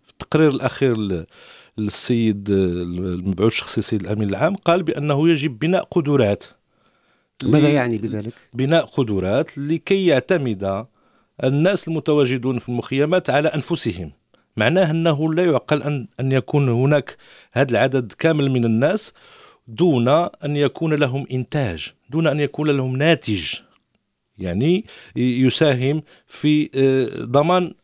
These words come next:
Speaker 1: أولًا وقبل كل شيء كرامتهم. وحينما نتحدث عن الاختلاسات وعن التحويل للمساعدات الدولية، فهم الناس يعني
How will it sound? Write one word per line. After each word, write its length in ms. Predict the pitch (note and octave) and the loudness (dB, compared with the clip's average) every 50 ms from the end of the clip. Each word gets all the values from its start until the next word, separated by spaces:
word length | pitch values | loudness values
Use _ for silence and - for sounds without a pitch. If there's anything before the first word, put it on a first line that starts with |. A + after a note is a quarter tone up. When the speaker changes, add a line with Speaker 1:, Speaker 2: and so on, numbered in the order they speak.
| _ _ _ _ _ _ _ _ - | _ _ _ _ _ _ _ _ -2
Speaker 1:
أولًا 340 | G#3 A3 G#3+ G3+ F#3+ F#3 F3 | 0 2 2 2 2 2 0
وقبل 280 | - - F3 C3+ D3+ | 0 -2 -2 -2 -2
كل 200 | D3 - D3 C3+ | -2 0 -4 -4
شيء 160 | - - C#3+ | -2 0 -2
كرامتهم. 680 | G#2 - - B2 B2 A2+ A2+ G2 - - F#2 E2+ F2 E2+ - - - - - _ - | 0 0 0 0 2 2 0 -2 -4 -6 -8 -8 -8 -10 -12 -18 -20 -20 -18 _ -4
وحينما 380 | F#3 - A3+ A3 A#3 G3 F#3+ | -2 -2 0 -2 0 0 0
نتحدث 520 | F#3 F3 - - C3+ A2+ A2+ - D3+ C3+ - | 0 0 -2 -4 -8 -8 -2 -2 -2 0 0
عن 60 | C3+ | -2
الاختلاسات 920 | C#3 A#2+ - - - B2+ A#2+ A2+ - - A#2 A2+ G#2+ F#2+ F2+ F2+ - - F#2 | -4 -6 -8 -8 -4 -2 -2 -2 -2 -2 -2 0 0 0 -2 -2 -4 -6 -10
وعن 520 | F2+ D#2+ F2+ G2 G#2+ G2 G2+ G2+ F#2 F2 - - - - - - - _ - | -8 -8 -6 -6 -6 -4 -4 -6 -8 -10 -14 -18 -20 -20 -20 -20 -10 _ -2
التحويل 640 | G#2 G2+ F#2+ - _ - - - C#3+ E3 D#3 B2 | -2 -2 -4 -6 _ -4 0 2 4 4 4 2
للمساعدات 800 | G2 F2+ G#2+ G2 G#2 G#2+ - - A2 F#2 G2 G2+ A2 A2 - - | 0 -2 -4 -2 -2 -2 -2 0 0 0 0 0 0 -2 -4 -6
الدولية، 420 | G2 F#2+ A2+ A2+ A#2+ C3+ D3+ - - - E3 - - - - - - _ | -6 -4 -2 -2 -2 -2 -4 -4 -4 -6 -8 -8 -12 -20 -20 -20 -20 _
فهم 720 | - - - F#3 F3+ F3+ E3 C3 C#3 G3 G#3+ A3 G3+ C#3+ A2 - _ _ _ _ _ _ _ _ _ A#2+ | -6 -2 0 2 4 4 2 2 2 0 0 0 -2 -4 -6 -10 _ _ _ _ _ _ _ _ _ -8
الناس 400 | B2+ C3 C#3+ E3+ D#3 - - A#2 | -6 -2 0 0 0 0 0 -2
يعني 400 | G2+ G2+ A2 C3+ D#3 F#3 G3 | -2 0 -2 -2 -2 -4 -4